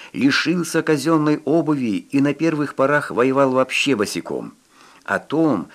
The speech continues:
что сдал под расписку старшине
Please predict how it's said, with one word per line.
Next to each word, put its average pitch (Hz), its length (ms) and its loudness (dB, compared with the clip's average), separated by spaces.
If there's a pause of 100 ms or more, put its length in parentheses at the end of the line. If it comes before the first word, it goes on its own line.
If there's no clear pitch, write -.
(160)
что - 340 -2
сдал 127 360 -2
под 135 160 -2
расписку 135 640 -2
старшине 127 680 0